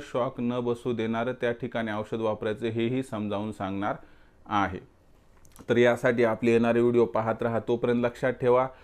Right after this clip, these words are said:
की पंधरा ते पंचवीस दिवसाच्या दरम्यानच सोयाबीनच्या पिकामध्ये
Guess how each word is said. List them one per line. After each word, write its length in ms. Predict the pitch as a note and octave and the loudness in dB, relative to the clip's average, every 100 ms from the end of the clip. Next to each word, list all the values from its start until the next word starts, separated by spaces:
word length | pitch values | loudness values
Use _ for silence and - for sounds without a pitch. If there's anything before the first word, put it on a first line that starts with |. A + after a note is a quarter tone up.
| - - - | -20 -20 0
की 100 | C3+ | 0
पंधरा 340 | C3+ C3 C3+ C3+ | 4 2 4 2
ते 120 | C3+ | 0
पंचवीस 420 | B2+ B2 B2+ B2 | -2 -4 -4 -2
दिवसाच्या 500 | A#2+ A#2+ A#2+ A#2 A#2 | -2 -2 -2 0 0
दरम्यानच 640 | G#2+ G#2+ A2 A2+ A#2 B2 - | 0 0 -2 -4 -6 -6 -2
सोयाबीनच्या 560 | A2+ A2 A2 A2+ A#2 | 0 0 -2 -4 -6
पिकामध्ये 540 | G#2+ G#2+ A2 G#2+ G#2+ | -6 -6 -6 -6 -4